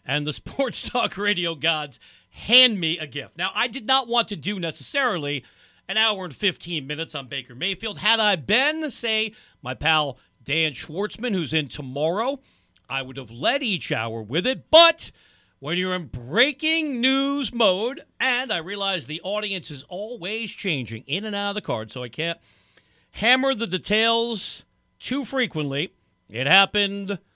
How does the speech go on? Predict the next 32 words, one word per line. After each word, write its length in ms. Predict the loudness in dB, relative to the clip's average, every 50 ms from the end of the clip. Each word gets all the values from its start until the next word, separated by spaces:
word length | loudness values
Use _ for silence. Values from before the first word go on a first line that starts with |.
| _ _ _ _ _ _
within 640 | -14 -8 -4 -4 -2 -2 -2 0 0 2 2 2 2
the 120 | 2 2
last 840 | 2 2 2 2 4 4 4 4 4 2 0 -2 -8 -12 -12 -14 -18 -20 _ _ _ _ _ _
fifty 580 | _ -12 -4 -2 -2 -2 -2 -4 -6 -4 -2
minutes, 580 | 0 0 0 0 -2 -6 -8 -12 -16 -16 -16 -18 _ _ _
just 360 | -6 -2 0 0 0 0 -2
as 120 | -4 -2 0
I 100 | 0 0
was 240 | 0 -4 -6 -8
wrapping 420 | -6 -4 -4 -2 -2 -2 -4 -4 -4
up 200 | -4 -6 -6 -8
an 100 | -12 -10 _
eloquent 460 | -6 -4 -4 -4 -6 -8 -8 -10 -10 -10
monologue 800 | -10 -8 -8 -6 -6 -6 -6 -6 -6 -6 -6 -6 -8 -10 -14 -16 _ _ _ _ _ _ _ _ _ _ _ _ _ _
stating 480 | _ -14 -4 0 2 2 4 2 0 0 -2
all 300 | -4 -4 -2 -2 -2 -4
the 160 | -2 -2 0
obvious 440 | 0 0 -2 -4 -8 -10 -12 -12 -10
reasons 640 | -8 -6 -6 -6 -6 -6 -6 -8 -8 -8 -10 -8
that 300 | -2 0 0 0 0 -2 _ _ _ _ _ _ _ _ _ _ _ _
the 100 | -8 -6
Browns 360 | 0 2 4 4 4 4 2
should 160 | 0 -4 -6 -2
hang 320 | 2 4 4 4 4 4
on 200 | 2 2 2 0
to 100 | 0 -2
Baker 320 | -4 -4 -4 -6 -6 -10 -10
Mayfield 500 | -10 -10 -10 -10 -8 -8 -6 -6 -6 -6
and 140 | -6 -6 -4
use 260 | -4 -4 -4 -4 -6
him 140 | -6 -6 -6
as 280 | -6 -6 -8 -8 -12